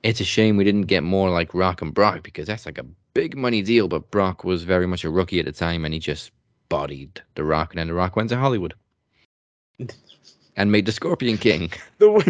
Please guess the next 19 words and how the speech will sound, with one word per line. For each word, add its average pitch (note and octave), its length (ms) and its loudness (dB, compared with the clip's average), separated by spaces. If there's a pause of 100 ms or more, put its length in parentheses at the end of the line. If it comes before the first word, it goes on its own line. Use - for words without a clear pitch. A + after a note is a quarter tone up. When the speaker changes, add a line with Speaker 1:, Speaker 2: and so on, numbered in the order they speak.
(540)
Speaker 2:
the F3+ 120 0
way F3+ 240 8
you A3 240 0
say F3+ 360 4
that F#3+ 340 6
and D#3 120 -4
the D3+ 80 0
way E3 260 2
it D3+ 100 -6
plays D#3 320 -2
in D3+ 100 -6
my C#3+ 140 2
head D3 300 2
as B2 260 -2
a B2+ 60 -6
kid, B2+ 320 -2
I'm B2+ 120 -4
like, G2 160 -6 (160)
"Fuck, B2+ 220 -6